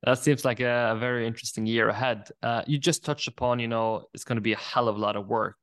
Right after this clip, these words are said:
So I know this is like a, more like a personal reflection, but do you just think that as the C E O, you just have to say that, you know,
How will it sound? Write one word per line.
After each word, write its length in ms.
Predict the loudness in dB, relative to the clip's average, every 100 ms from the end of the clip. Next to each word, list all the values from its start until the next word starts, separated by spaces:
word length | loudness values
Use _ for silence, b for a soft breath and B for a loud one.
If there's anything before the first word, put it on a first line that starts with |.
| -20
So 300 | -12 -2 0
I 80 | 2
know 160 | 0 0
this 140 | -4
is 100 | -4
like 200 | -4 -4
a, 160 | -4 -4
more 180 | -2 -4
like 120 | -6
a 60 |
personal 440 | -6 -2 -2 -2 -4
reflection, 680 | -6 -6 -6 -2 -2 -2 -2
but 240 | 0 0 -4 b b b b _ 4
do 80 |
you 120 | 6 8
just 500 | 4 2 0 -4 -12
think 300 | -4 -2 0
that 200 | 2 2 0
as 240 | -4 -4
the 100 | -8
C 280 | -8 -4 0
E 40 | 4
O, 220 | 4 2
you 160 | -2
just 240 | -4 -4 -2
have 240 | -2 -2
to 100 | -4
say 300 | -2 0 0
that, 300 | 0 -2 -2
you 40 | -4
know, 280 | -2 -4